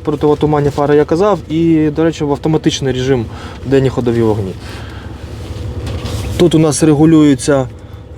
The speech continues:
е, положення світла вверх-вниз, да, якщо там.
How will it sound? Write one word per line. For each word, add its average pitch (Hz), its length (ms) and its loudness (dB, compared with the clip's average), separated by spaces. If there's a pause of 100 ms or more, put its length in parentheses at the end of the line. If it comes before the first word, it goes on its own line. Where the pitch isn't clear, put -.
е, 131 300 2 (100)
положення 135 760 2 (920)
світла 170 640 2
вверх-вниз, 143 560 0
да, 135 180 2
якщо 123 280 0
там. 117 140 -2